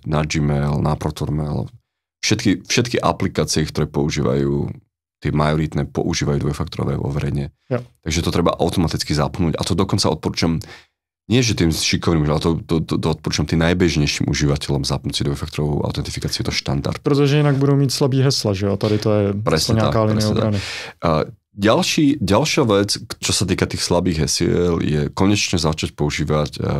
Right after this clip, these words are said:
Speaker 1: password manager.
Speaker 2: Mhm.
Speaker 1: Áno. Eh, rovno vypropagujem napríklad Bitcoin Trezor. <laughs>
Speaker 2: Mhm.
Speaker 1: Je hardwareový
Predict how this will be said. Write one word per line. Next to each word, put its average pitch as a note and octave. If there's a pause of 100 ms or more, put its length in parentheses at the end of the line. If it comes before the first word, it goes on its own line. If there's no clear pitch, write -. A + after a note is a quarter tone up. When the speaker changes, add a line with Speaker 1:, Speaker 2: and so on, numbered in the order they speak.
(140)
Speaker 1:
password -
manager. C3+ (160)
Speaker 2:
Mhm. A#2+ (180)
Speaker 1:
Áno. F2 (340)
Eh, D#2 (480)
rovno D#2 (100)
vypropagujem D#2+
napríklad -
Bitcoin -
Trezor. E2
<laughs> - (540)
Speaker 2:
Mhm. B2+ (380)
Speaker 1:
Je D#2+
hardwareový E2